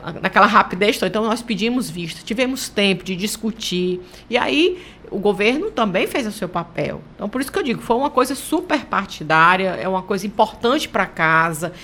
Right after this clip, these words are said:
foi um crescimento pra casa, não teve situação, oposição, era para bem do cearense. Então,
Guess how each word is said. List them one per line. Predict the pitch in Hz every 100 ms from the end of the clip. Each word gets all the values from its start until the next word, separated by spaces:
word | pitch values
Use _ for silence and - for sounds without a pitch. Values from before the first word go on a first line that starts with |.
| - -
foi | - 254
um |
crescimento | 247 240 247 - 208 214 254 -
pra | 185
casa, | 180 175 175 175 180
não | 185
teve | 180 185 180 175
situação, | - 196 165 - - 190 180
oposição, | 175 180 170 160 - 170 170 170 - -
era | - 311 349
para | 339 339
bem | 277 226 277
do | 302
cearense. | 330 - - - 165 - -
Então, | - 208 254